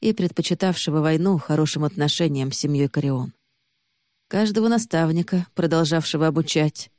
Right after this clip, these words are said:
каждого послушника, продолжавшего учиться. Испепелить каждого. Эта мысль была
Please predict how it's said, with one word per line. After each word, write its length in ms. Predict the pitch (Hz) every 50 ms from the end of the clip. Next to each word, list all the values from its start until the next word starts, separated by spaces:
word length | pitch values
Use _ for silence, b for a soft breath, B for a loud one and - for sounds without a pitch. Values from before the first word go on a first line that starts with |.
| _ _ _ _ _ _
каждого 400 | _ - 160 165 160 160 175 170
послушника, 880 | 160 - 175 165 - - 202 185 147 - - 127 135 - - 156 143 - _ _
продолжавшего 760 | - 147 147 151 147 151 - 156 156 139 - - 139 147
учиться. 600 | 147 143 - - 139 131 123 - - - 117 135 - _ _ _ _ _ _ _ _ _ _ _ _ _ _ _ _ _ _
Испепелить 840 | - 175 170 - - - - 170 - 180 175 170 175 170 - - -
каждого. 640 | - 180 165 147 139 127 - - 113 - 127 - - _ _ _ _ _ _ _ _ _ _ _ _ _ _
Эта 220 | - 185 - 165
мысль 320 | 151 160 156 - - 135 117
была 300 | - 139 135 135 143